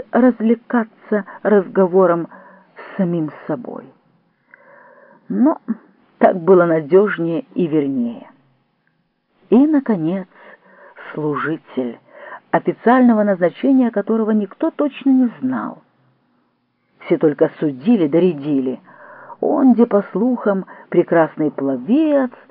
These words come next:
и потому его обязанность — спасать султана в воде —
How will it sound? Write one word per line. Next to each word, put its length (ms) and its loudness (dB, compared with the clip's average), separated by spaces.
и 80 0
потому 320 2
его 180 0
обязанность — 840 0
спасать 520 -2
султана 460 -2
в 40 -12
воде — 600 -2